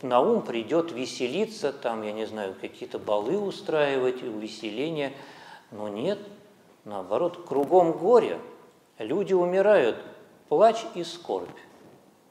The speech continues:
И у людей как-то больше сердце склоняется к молитве, чем к праздным каким-то словам. И вот таким образом приходится Богу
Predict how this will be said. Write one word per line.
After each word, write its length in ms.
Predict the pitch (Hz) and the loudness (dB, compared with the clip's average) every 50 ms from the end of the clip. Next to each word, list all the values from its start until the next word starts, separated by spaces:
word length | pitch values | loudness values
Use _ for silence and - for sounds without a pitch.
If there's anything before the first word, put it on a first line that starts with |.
| _ _ _ _ _ | _ _ _ _ _
И 160 | - 104 98 104 | -16 -12 -10 -8
у 140 | 104 107 | -6 -4
людей 400 | 113 107 113 110 110 123 165 208 | -2 -2 -2 -2 -2 -2 -2 -2
как-то 420 | - - 180 - - - - 151 - - - - - - - - - | 0 -2 -2 -2 -4 -4 -6 -6 -6 -6 -10 -18 -20 -20 -20 -20 -18
больше 600 | - 95 90 139 196 240 240 - - - 120 98 - | -18 -4 6 8 8 8 8 4 -2 -6 -6 -6 -8
сердце 440 | - - - 131 127 123 123 - 117 | -10 -8 -2 0 0 0 -2 -6 -10
склоняется 640 | - - - 120 117 113 113 110 104 104 - - 113 | -12 -8 -4 -2 -2 -2 -2 -2 -4 -4 -6 -8 -10
к 100 | - - | -10 -8
молитве, 600 | 113 107 101 92 95 104 117 - - 139 139 135 135 - - - - - - - - - _ - - _ - _ _ _ _ _ _ _ _ - | -6 -6 -6 -4 -6 -8 -10 -8 -8 -8 -8 -8 -8 -14 -20 -20 -20 -20 -20 -20 -20 -20 _ -20 -20 _ -20 _ _ _ _ _ _ _ _ -10
чем 200 | - - 143 127 | -4 -2 -2 -2
к 180 | 117 - - - | -2 -6 -10 -8
праздным 440 | 131 117 117 110 110 - 117 107 | -2 0 2 2 0 -2 -6 -8
каким-то 500 | 104 - 110 - - - 110 101 98 110 101 101 - - - - - - | -8 -8 -10 -10 -10 -12 -12 -12 -12 -14 -16 -16 -18 -20 -20 -20 -20 -20
словам. 540 | - - - 117 104 101 98 95 95 90 90 - - - - - - _ _ _ _ _ _ _ _ _ _ _ _ _ _ _ - _ _ _ _ | -20 -14 -8 -6 -6 -4 -4 -4 -4 -6 -8 -14 -20 -20 -20 -20 -20 _ _ _ _ _ _ _ _ _ _ _ _ _ _ _ -20 _ _ _ _
И 380 | 113 107 110 113 110 110 - - - | -8 -6 -4 -4 -4 -6 -10 -12 -10
вот 320 | 110 107 - - - - | -8 -8 -8 -10 -14 -8
таким 380 | - - - - - 170 202 233 | -6 -6 -6 -4 -2 0 2 4
образом 360 | 247 226 226 196 175 185 160 | 4 4 4 2 2 0 -2
приходится 600 | 143 147 156 - - 180 165 147 139 - - 131 | -2 -4 -4 -2 0 0 0 2 0 -2 -4 -6
Богу 520 | 104 - 113 147 202 202 139 113 92 - | -6 -2 2 2 2 4 2 0 -4 -4